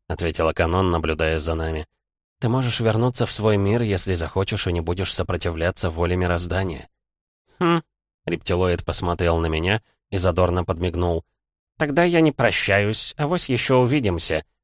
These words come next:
После чего поднял руки и растворился. Зеленые искорки еще кружили несколько секунд, но потом исчезли и они.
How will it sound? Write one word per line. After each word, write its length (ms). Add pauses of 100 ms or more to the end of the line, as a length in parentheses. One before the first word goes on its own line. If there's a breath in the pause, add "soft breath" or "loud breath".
(400)
После 320
чего 300
поднял 460
руки 300 (200)
и 60
растворился. 800 (500)
Зеленые 500
искорки 460
еще 280
кружили 480
несколько 460
секунд, 500
но 160
потом 380
исчезли 500
и 160
они. 380